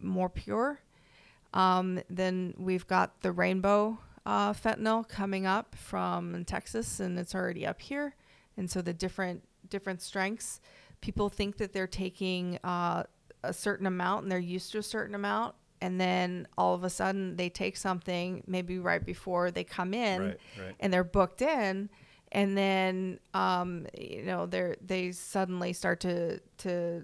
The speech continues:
Speaker 1: deteriorate because they have way overdosed on something that's a lot more pure. Or they're mixing. They're mixing fentanyl and, and Xanax and, and other, uh, street drugs. We, we see a lot of combination of methamphetamines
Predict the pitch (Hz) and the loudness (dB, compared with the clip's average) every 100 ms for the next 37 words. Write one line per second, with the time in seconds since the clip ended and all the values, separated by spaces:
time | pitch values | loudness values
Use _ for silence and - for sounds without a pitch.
0 | 185 180 - - 359 277 180 170 185 - | -8 -8 -6 -2 2 4 4 2 0 -4
1 | 180 190 180 175 165 - 180 185 180 175 | -4 0 0 0 -2 -2 0 2 0 -2
2 | 170 180 180 180 202 277 269 147 160 175 | 0 2 4 2 2 0 -4 -2 -4 -4
3 | 175 180 175 175 190 170 185 180 175 180 | -6 -6 -6 -6 -8 -6 -4 0 0 0
4 | 180 - - 135 101 - - - - - | -2 -2 0 2 0 -2 -12 -20 -20 -4
5 | 330 392 330 392 427 - 190 - - - | 0 4 4 4 2 -2 -2 -4 -14 -4
6 | 240 220 226 - 214 196 190 185 - - | 2 2 2 0 0 0 -2 -6 -8 -6
7 | 190 - 220 214 233 175 165 156 151 175 | -4 0 2 2 2 0 -4 -8 -6 -6
8 | 170 165 165 190 226 285 - - 180 160 | -4 -2 0 2 0 -2 -4 -6 -4 -4
9 | 165 - - - - - 185 - 190 202 | -6 -8 -16 -20 -18 -2 -2 2 2 4
10 | 202 196 - - 190 185 185 180 - - | 4 4 2 -2 0 2 2 0 -4 -10
11 | - - 226 220 208 226 - 190 - - | -10 -6 -6 0 0 0 -4 -14 -16 -14
12 | - 175 - 190 180 185 214 185 - 190 | -6 -4 0 2 6 6 6 4 2 0
13 | 185 180 185 - 175 160 175 175 190 180 | 2 0 -2 -4 -4 -4 -4 -4 -4 -4
14 | 220 254 208 175 175 180 | -2 -2 -2 -4 -6 -10